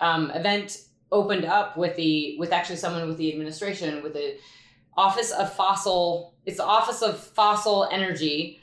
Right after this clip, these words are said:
Um, oh yeah, Office, Chief of Staff of Fossil Energy. Um, it's Doctor, um,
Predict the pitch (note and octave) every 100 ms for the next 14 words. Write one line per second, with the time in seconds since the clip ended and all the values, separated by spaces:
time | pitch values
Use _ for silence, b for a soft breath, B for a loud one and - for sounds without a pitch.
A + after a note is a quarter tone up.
0 | B - F3+ E3+ E3 D#3+ - _ - A#3
1 | - - - - - - C4+ - - -
2 | - D4+ D4 - G#3 F#3+ F#3 - F#3 -
3 | D#3+ D#3+ D3+ - A#2+ - B B - F#3
4 | E3+ E3 - G3 - F3+ F3 G3+ F#3 D#3+
5 | F3 F3 E3 -